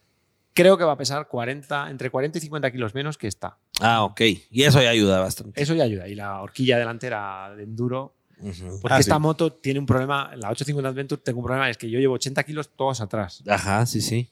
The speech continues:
Speaker 1: Y claro, pues cuando estás en pendiente con pedrolones y
Speaker 3: Se
Speaker 1: tal,
Speaker 3: te
Speaker 1: es que no, no, o sea, no.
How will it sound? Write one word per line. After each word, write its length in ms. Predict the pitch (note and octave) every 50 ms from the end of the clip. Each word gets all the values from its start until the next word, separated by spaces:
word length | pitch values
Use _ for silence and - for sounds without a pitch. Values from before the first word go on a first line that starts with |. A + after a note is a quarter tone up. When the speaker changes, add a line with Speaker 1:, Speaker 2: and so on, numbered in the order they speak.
| _
Speaker 1:
Y 200 | - F3+ B2 G#2+ -
claro, 360 | - - B2 A2+ G2+ F2 - _
pues 240 | - F#2+ - A2 A2+ A2 G#2+ _ _ -
cuando 240 | - G2+ F#2+ F#2+ F2
estás 200 | - - A2 B2+
en 80 | C3+
pendiente 360 | B2 C3 C3 C#3+ C#3 B2+ A#2 -
con 120 | A2 F2+
pedrolones 560 | F2 - F2+ F2 F2 F#2 G#2+ B2 A#2+ G#2 F#2 -
y 20 |
Speaker 3:
Se 40 | -
Speaker 1:
tal, 120 | A2 A#2 A#2
Speaker 3:
te 160 | F#2 F2+ E2+ _ _ _ _ _ _ _ _ _ _ _ _ _ - -
Speaker 1:
es 100 | A2+ G2
que 100 | - A#2
no, 240 | A2 G2+ G2 G#2+ B2 _ _ - B2+
no, 340 | A#2 G#2+ A2 G#2+ G#2 G2+ G#2+ A2
o 60 | G#2
sea, 160 | - G2 F2
no. 240 | E2+ E2+ F2 F2+